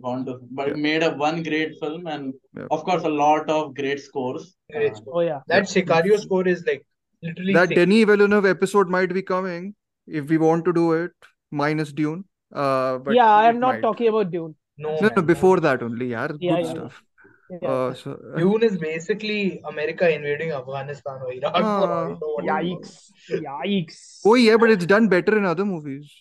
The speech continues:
Speaker 2: And
Speaker 1: No,
Speaker 2: in
Speaker 1: but
Speaker 2: real
Speaker 1: anything
Speaker 2: life.
Speaker 3: And in
Speaker 1: actually,
Speaker 3: real
Speaker 1: because
Speaker 3: life.
Speaker 2: <laughs>
Speaker 1: no-, novel came before the invasion, na, so it can
Speaker 3: No,
Speaker 1: be
Speaker 3: but
Speaker 1: anything.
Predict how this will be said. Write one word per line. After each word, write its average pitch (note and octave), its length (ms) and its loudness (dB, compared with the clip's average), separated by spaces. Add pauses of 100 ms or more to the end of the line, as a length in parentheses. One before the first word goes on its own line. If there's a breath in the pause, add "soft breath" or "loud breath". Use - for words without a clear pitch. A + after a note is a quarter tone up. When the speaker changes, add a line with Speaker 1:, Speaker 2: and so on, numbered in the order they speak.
(140)
Speaker 2:
And E3+ 140 4
Speaker 1:
No, A3+ 80 8
Speaker 2:
in G#3 60 8
Speaker 1:
but F3 80 8
Speaker 2:
real E3+ 240 6
Speaker 1:
anything F#3+ 320 6
Speaker 2:
life. - 20 2
Speaker 3:
And G#3 220 4
in - 0 -
Speaker 1:
actually, A#3+ 260 4
Speaker 3:
real F3+ 120 0
Speaker 1:
because G3+ 640 4
Speaker 3:
life. A3+ 120 4
Speaker 2:
<laughs> G3+ 420 0
Speaker 1:
no-, G#3+ 80 -6
novel D#3+ 560 2
came F#3+ 360 -4
before F3 520 -4
the E3 140 -4
invasion, C3+ 500 -6
na, C#3 140 -6
so D#3+ 120 -4
it D#3 160 -2
can E3+ 120 -2
Speaker 3:
No, A3 120 4
Speaker 1:
be G3+ 60 0
Speaker 3:
but F3+ 160 2
Speaker 1:
anything. C#3+ 320 -8